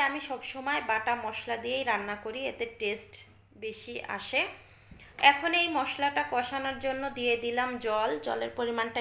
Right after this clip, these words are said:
একটু বেশি দেবেন, যেহেতু এখানে আর কোনো জল ব্যবহার করা যাবে না। এবার এখানে দিয়ে দিলাম হলুদ গুঁড়া, মরিচের গুঁড়া, এবার দিয়ে দিলাম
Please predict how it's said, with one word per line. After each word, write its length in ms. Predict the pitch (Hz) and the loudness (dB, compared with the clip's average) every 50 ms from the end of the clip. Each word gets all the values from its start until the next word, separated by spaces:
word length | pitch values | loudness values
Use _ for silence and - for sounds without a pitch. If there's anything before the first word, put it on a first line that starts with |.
| 233 | -2
একটু 220 | 233 - - - 247 220 214 | -4 -6 -10 -12 -8 -4 -4
বেশি 200 | 214 220 - - 233 208 | -4 -4 -4 -6 -6 -4
দেবেন, 220 | 220 220 233 240 240 233 240 | -2 -2 0 -2 -2 -2 -2
যেহেতু 340 | 233 226 226 208 - 262 269 294 285 - - - - - - - | -2 -2 -4 -4 -4 -2 -2 -2 -4 -8 -14 -16 -16 -6 -2 -2
এখানে 280 | 233 226 - 247 254 277 285 - 220 214 | 0 2 2 2 2 2 2 4 4 4
আর 80 | 214 220 - - | 4 4 2 0
কোনো 180 | 233 233 247 254 247 233 | -2 -2 -2 -2 -2 2
জল 180 | 220 214 220 226 220 214 | 2 2 2 2 2 2
ব্যবহার 360 | 202 196 208 214 220 226 226 226 - | 2 2 0 0 2 2 2 4 4
করা 200 | 214 202 208 208 | 4 4 6 4
যাবে 300 | 202 208 196 190 202 202 | 4 4 2 2 2 4
না। 140 | 202 220 262 320 320 - - - - - - - - - - - - | 6 6 6 6 4 0 -8 -14 -18 -20 -20 -20 -20 -20 -20 -8 -2
এবার 260 | - 269 269 311 320 285 262 | 0 2 4 4 4 4 2
এখানে 240 | 254 247 254 254 269 262 262 | 0 -2 -4 -4 -4 -2 0
দিয়ে 160 | 240 233 226 226 226 | 2 2 2 2 0
দিলাম 280 | 226 226 240 247 277 311 339 359 370 - - | 2 4 4 4 4 2 -2 -6 -10 -12 -6
হলুদ 360 | - 240 220 220 233 233 220 214 - | -2 -2 0 2 2 0 -2 -4 -4
গুঁড়া, 240 | 233 226 226 233 247 277 294 285 | -2 0 4 4 4 4 4 2
মরিচের 500 | 247 220 208 220 226 - - 247 233 220 220 214 | -2 -2 -2 -2 -2 -4 -2 -4 -4 -4 -4 -4
গুঁড়া, 280 | 214 208 202 220 226 262 302 349 - - - - - - - - - - - - | -4 0 4 6 6 6 4 2 -2 -8 -14 -18 -20 -20 -20 -20 -20 -14 -10 -6
এবার 180 | 220 226 240 240 233 | -2 0 0 0 0
দিয়ে 140 | 233 233 226 226 | -2 -4 -4 -4
দিলাম 280 | - 233 240 233 240 | -4 -2 -2 -2 -2